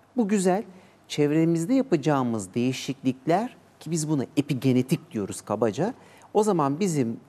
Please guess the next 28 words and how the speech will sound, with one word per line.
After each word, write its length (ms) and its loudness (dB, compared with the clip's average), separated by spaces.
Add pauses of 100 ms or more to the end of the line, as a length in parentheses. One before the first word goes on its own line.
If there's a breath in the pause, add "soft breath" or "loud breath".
e, 320 -2
duygu 360 2
durumumuzda 800 4
da, 220 0
hani 220 -6
bu 40 -18
çok 200 -2 (300)
multifaktöriyel 840 -6
dedik 260 -14
ya, 80 -12 (480 soft breath)
e, 320 -2
duygu 320 0
durumumuzda 540 0
da 140 -4
değişikliğe 520 0
sebep 360 0
olabilir. 480 -4 (360 soft breath)
Mutsuz 320 -2
olduğumuzda 540 0
çikolata 440 -4
yiyeceğiz, 340 -4
hemen 200 0
mutlu 300 -4
olacağız. 360 -10
"Aa, 200 -2
güzel, 320 -4 (120)
ilacını 400 -2
bulduk." 280 -2